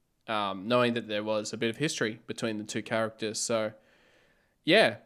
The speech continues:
But, yeah, like, o-, overall, I thought, like, it was a pretty, a pretty, uh, good first issue. Um, and, yeah, I'm just, just excited to see, you know, what happens next and just how, you know, unfolds.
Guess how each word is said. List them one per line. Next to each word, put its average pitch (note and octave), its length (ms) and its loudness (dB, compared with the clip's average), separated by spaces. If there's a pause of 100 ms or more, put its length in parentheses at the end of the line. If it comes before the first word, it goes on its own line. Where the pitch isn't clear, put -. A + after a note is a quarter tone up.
(200)
But, A#3 160 8
yeah, A3 140 10
like, F3+ 220 8
o-, F#3+ 80 8
overall, F3 460 12
I D#3+ 100 12
thought, D#3+ 240 6
like, C#3 200 8
it D3+ 40 4
was C#3 180 6
a C3 80 4
pretty, C#3 460 2 (640)
a D#3 80 2
pretty, D3 340 4 (160)
uh, C3 260 10
good C3 240 4
first B2+ 300 6
issue. D#3 460 2 (120)
Um, A2+ 920 2 (160)
and, A#2 380 4 (200)
yeah, B2 200 2
I'm A2+ 100 0
just, - 420 -2
just B2+ 180 0
excited B2 340 6
to A#2 60 0
see, B2 200 6
you A#2+ 100 2
know, A#2 160 2
what A#2 160 2
happens A#2+ 340 0
next D3 400 0
and A#2 240 -2 (460)
just A#2+ 220 0
how, A#2 460 6 (440)
you C#3+ 120 2
know, A#2+ 140 6
unfolds. B2+ 680 2